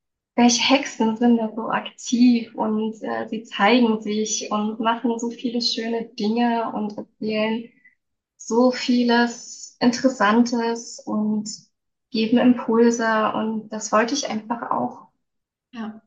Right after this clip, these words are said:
Speaker 1: Ich habe einfach gefühlt, dass das mein Weg ist.
Speaker 2: Ja.
Speaker 1: Und ich habe aber auch gefühlt, ähm, ohne mich zu zeigen, ist es nicht komplett. Es ist, sind die Puzzleteile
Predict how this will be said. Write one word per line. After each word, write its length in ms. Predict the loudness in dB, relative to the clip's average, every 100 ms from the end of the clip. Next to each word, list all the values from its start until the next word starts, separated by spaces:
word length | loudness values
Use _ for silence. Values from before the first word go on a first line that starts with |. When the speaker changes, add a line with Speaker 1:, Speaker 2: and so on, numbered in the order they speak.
| _ _ _ -12
Speaker 1:
Ich 80 | -4
habe 100 | -2
einfach 320 | -2 -2 -8
gefühlt, 640 | -10 -8 -4 2 2 2 -4 -6 _ _ _ _ _ _ _ _ -6
dass 300 | -6 -6 -6
das 640 | -4 -4 -10 -20 -20 _ _ _ -6
mein 300 | -2 0 0
Weg 380 | 0 -2 -6 -8
ist. 560 | -10 -10 -18 -20 -20 _ _ _ _ _ _
Speaker 2:
Ja. 300 | -14 -12 -12 _ _ _
Speaker 1:
Und 260 | -10 -6 -6
ich 180 | 0
habe 140 | 0 2
aber 220 | 2 2
auch 120 | 0
gefühlt, 720 | -6 -8 -6 -2 -2 -2 -8 -8
ähm, 480 | -6 -6 -8 -14 -4
ohne 240 | -2 2
mich 260 | 2 0 -4
zu 120 | -8
zeigen, 840 | -2 0 2 0 -2 -2 -4 -8 _ _ _ _ _ _ _ _ _ -10
ist 140 | -6
es 120 | -2 -2
nicht 200 | -2 -2
komplett. 600 | -6 0 -2 -2 -8 -14
Es 120 | -16
ist, 360 | -14 -12 -14 -4
sind 140 | -2
die 100 | -2
Puzzleteile 1040 | -6 -8 -4 -4 -2 0 0 0 -2 -4